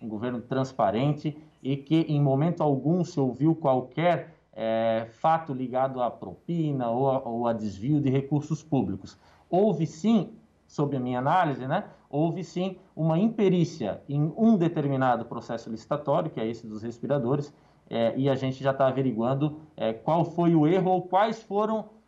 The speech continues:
as sucessões de erro nesse processo licitatório. É, em relação à segunda questão,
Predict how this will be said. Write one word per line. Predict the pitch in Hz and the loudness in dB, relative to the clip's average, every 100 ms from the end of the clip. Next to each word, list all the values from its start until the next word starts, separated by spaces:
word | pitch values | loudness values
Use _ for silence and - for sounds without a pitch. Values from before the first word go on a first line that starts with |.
| _ | _
as | 151 170 | -4 -4
sucessões | - 226 - 185 - 190 214 185 113 | -4 -4 0 -2 -2 -2 0 0 -2
de | 123 | 0
erro | 131 165 165 170 - - | 2 2 0 -4 -10 -10
nesse | 123 143 143 | -4 -4 -4
processo | 143 139 139 135 - 135 131 | -8 -2 0 0 -4 -8 -6
licitatório. | 131 - 143 - 98 90 - _ _ - | -8 -6 -6 -2 -4 -4 -8 _ _ -4
É, | 110 113 113 | 2 4 4
em | 139 156 | 4 4
relação | 165 151 - 165 165 165 | 4 0 0 2 2 2
à | 143 143 | -2 -2
segunda | - 135 160 156 | -4 -6 -4 -4
questão, | - 139 - - 185 185 | -4 -8 -6 0 2 2